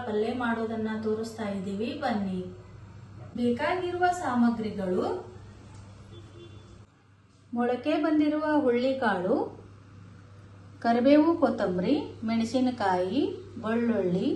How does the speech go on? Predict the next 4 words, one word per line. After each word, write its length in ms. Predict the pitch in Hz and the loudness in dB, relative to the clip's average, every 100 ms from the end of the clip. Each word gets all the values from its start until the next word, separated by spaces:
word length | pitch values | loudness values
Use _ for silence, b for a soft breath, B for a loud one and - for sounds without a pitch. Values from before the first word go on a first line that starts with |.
| - 226 | -2 -6
ಹಸಿ 240 | 226 240 - | -6 -8 -4
ಶುಂಠಿ, 420 | 220 185 185 240 359 - - - - - - - - - - - - - - - - - - - - - - 233 | -4 -4 -2 -2 -2 -6 -14 -18 -20 -20 -20 -20 -20 -18 -18 -18 -18 -18 -20 -20 -20 -18 -18 -18 -18 -18 -12 -4
ಧನಿಯಾ 340 | 214 214 233 240 233 | -2 0 0 0 2
ಪೌಡರ್ 500 | 190 185 180 277 | 2 4 4 4